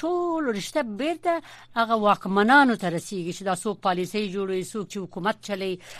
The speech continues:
او څوک چې د کاروبار په راس کې دي، هغوی ته رسیږي. نو اوس سوال دا دی چې مشکلات خو معلوم دي، صحیح؟ جنکۍ کورو کې دي، درس نشي ویلی، تعلیم اجازه نه لري،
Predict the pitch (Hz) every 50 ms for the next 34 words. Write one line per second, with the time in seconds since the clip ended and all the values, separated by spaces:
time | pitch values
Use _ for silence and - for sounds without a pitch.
0 | - - 185 185 180 175 - 247 247 208 - - 208 196 185 - 180 180 180 185
1 | 175 202 208 214 214 - - 190 180 175 185 170 196 208 220 220 208 - - -
2 | 196 160 175 175 165 156 180 175 - 165 147 143 - - 160 139 123 139 135 120
3 | - - _ - - - - - - - 233 254 302 349 339 - - - 320 320
4 | 320 277 285 320 320 269 233 226 220 208 - - - - _ - - - 247 233
5 | 240 240 233 226 240 240 226 - - 269 277 302 392 466 - - 254 233 208 190
6 | 196 202 240 226 190 160 151 135 117 - - _ - - - - - 269 330 427
7 | 415 - - _ - - - - - - 349 339 - - 254 220 214 285 294 302
8 | - - 311 294 - - - 285 302 302 262 - 269 247 262 269 247 208 254 269
9 | - - 262 254 240 - 262 247 247 247 240 233 226 - 208 202 214 233 226 196
10 | - 220 226 214 180 202 202 196 226 233 226 226 214 214 208 202 214 208